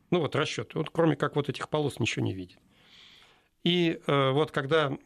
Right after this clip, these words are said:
украинцы решили стрелять по, э, крылатой, э, ракете-мишени типа К С Р, они так и думали, что мы типа с дальности тридцать пять стрельнем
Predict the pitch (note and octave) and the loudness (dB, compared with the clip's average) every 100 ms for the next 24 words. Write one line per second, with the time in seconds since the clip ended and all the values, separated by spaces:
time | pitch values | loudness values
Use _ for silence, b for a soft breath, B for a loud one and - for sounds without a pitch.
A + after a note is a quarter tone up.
0 | - C#3 A#2+ D3+ C#3+ - C3 - C3+ - | -4 -2 0 0 0 0 0 2 0 0
1 | C3+ C#3 C#3 - - C3+ C3 A2+ B B | -2 -2 -2 -6 -2 2 2 0 B B
2 | B B C3 B2 B2 A#2+ - C#3 C#3 C3 | B B 0 2 2 0 2 2 2 0
3 | A#2+ B2 - C3 B2 C3 C3 B2 B2 B2 | 0 -2 -2 0 2 2 0 0 -2 0
4 | A#2+ D3 A#2+ A2+ - B2+ A#2+ - F3+ G3+ | 2 2 0 0 -2 -2 -2 0 2 0
5 | C#3 - B B C3+ D#3 F#3 D3+ C3 A2+ | -2 -14 B B -4 -4 -2 -2 -2 -2
6 | G2+ G2+ - D#3 C#3 - - A2+ - B | -4 -4 0 0 0 -2 -2 -2 -4 B
7 | B2+ C#3+ B2+ A#2+ A2+ B2+ - A2+ B2+ - | -2 0 -2 -4 -4 -4 -2 -2 -2 -4
8 | - D#3 G3 D#3+ | -2 2 2 0